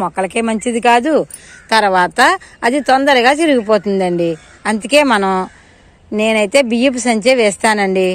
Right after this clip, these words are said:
నాకు ఇది చాలా బాగా ఉపయోగపడుతుంది. ఎదురు బద్ద కూడా నేను రెండు సంవత్సరాల క్రితం పెట్టిన కర్రలేనండి, ఇంకా అలానే ఉన్నాయి. క్యారెట్ చూసారా ఎంత బాగా పూసిందో.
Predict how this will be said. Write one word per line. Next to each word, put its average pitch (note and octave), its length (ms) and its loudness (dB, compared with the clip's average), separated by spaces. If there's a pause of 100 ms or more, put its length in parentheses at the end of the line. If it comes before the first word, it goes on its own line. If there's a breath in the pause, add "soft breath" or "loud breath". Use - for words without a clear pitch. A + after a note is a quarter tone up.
(200)
నాకు A#3 240 -2
ఇది A3 120 0 (180)
చాలా A#3+ 240 2 (100)
బాగా C#4 160 4 (100)
ఉపయోగపడుతుంది. G#3+ 800 -4 (100)
ఎదురు A3+ 280 -2
బద్ద B3+ 180 0 (140)
కూడా A3+ 160 2 (120)
నేను A3 200 -4 (220)
రెండు A#3 260 -2
సంవత్సరాల B3+ 340 -2
క్రితం A3+ 380 -8
పెట్టిన A#3 300 -4
కర్రలేనండి, A3 680 -2 (540 loud breath)
ఇంకా A3+ 220 0
అలానే A3 320 0 (100)
ఉన్నాయి. G3 240 -6 (440 loud breath)
క్యారెట్ A3+ 400 -2
చూసారా A3+ 360 -2 (120)
ఎంత G#3 120 -6 (160)
బాగా F#3 220 -6
పూసిందో. A3 640 -2